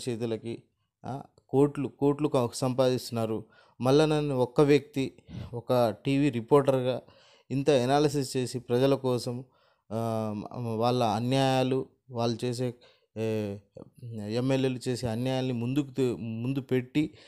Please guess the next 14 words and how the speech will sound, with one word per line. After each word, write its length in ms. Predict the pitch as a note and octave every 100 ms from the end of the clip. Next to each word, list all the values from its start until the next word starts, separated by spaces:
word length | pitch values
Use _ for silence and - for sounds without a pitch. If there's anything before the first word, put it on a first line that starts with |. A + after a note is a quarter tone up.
| - _ -
మా, 240 | A#2 A2
వాళ్ళు 300 | A#2 B2+ C3
ఎలా, 300 | A#2+ A#2+ C3
ఏం 220 | C#3+ B2+ D3+
చేస్తున్నారు, 480 | D3 C3+ C#3+ C#3
ఎంత 260 | B2+ A#2 C3
దోపిడీకి 460 | C#3 C#3+ C#3+ D3+ C3+
పాల్పడుతున్నారు, 760 | B2 B2+ B2+ B2+ B2 A#2+ A#2
ఇవాళ 280 | B2 C3 C3
మనం 260 | B2 A#2+
కట్టే 260 | A2+ A#2+ C#3+
ట్యాక్స్‌ని 640 | C3 B2 C3+ - D3+ C3+
ఏమేం 340 | A#2+ C#3+ D3 D3
చేస్తున్నారో 640 | C#3 C3 - B2 A2+